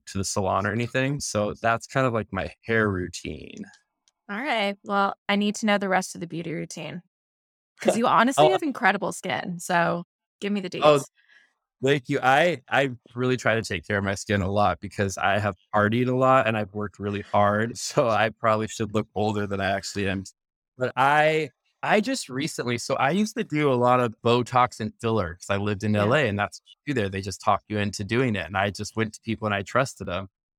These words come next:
Speaker 1: and I looked like the cat lady a couple
Speaker 2: <laughs>
Speaker 1: years. But I just recently, about a year ago, I went to this fabulous woman who just opened an office in New York. Her name is Lisa Goodman, and she opened a place
Speaker 2: Oh,
Speaker 1: called
Speaker 2: yes. I love
Speaker 1: Yeah.
Speaker 2: her.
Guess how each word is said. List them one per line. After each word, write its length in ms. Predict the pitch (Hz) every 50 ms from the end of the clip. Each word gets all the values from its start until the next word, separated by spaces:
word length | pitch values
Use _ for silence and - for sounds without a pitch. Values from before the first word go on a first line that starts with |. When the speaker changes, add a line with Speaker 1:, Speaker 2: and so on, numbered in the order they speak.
| _ -
Speaker 1:
and 180 | 101 104 101
I 120 | 76 95 101
looked 280 | 101 107 110 - -
like 260 | 104 98 95 - _ _ _ _ _ -
the 80 | 104
cat 320 | 98 - 113 117 127 123 117
lady 440 | 95 87 90 87 80 80 85 82 _ _ _ - 214
a 100 | 165 156
couple 280 | 151 - 117 254 208 107
Speaker 2:
<laughs> 20 |
Speaker 1:
years. 180 | 104 107 117 117 _ _ _ _ _ _ _ _ _ _ -
But 100 | 131 131
I 80 | 135 131
just 360 | 123 - 151 160 156 - - 127
recently, 460 | 131 139 147 - - 156 131 127 123
about 260 | 117 104 120 117 117
a 40 | 117
year 280 | 110 107 117 123 131
ago, 480 | 135 131 113 120 110 104 104 104 101 107 - _ _ -
I 60 | 117 120
went 140 | 123 120
to 60 | - -
this 160 | 120 - -
fabulous 560 | - 127 120 123 131 127 135 123 120 - -
woman 260 | 120 117 117 117 113
who 100 | 107 113
just 240 | 98 - 120 110 -
opened 260 | - 107 107 - 113 110
an 120 | 107 104
office 440 | 85 98 107 110 - - 107 98 -
in 140 | - 104 104
New 60 | 101 104
York. 260 | 110 110 101 95 - -
Her 60 | - 104
name 160 | 104 107 107
is 140 | 104 98 -
Lisa 340 | 101 110 110 107 - - 110
Goodman, 400 | 98 98 104 107 101 104 101 95
and 100 | 90 92
she 160 | - - -
opened 220 | 95 101 110 113 107
a 20 | 101
place 260 | - - - - 294
Speaker 2:
Oh, 80 | 277
Speaker 1:
called 140 | 233 196 190
Speaker 2:
yes. 400 | 202 220 262 294 226 190 190 - -
I 80 | 202 190
love 180 | 190 190 185 - _ - - -
Speaker 1:
Yeah. 80 | 202 190
Speaker 2:
her. 400 | 180 165 123 - - - 196 -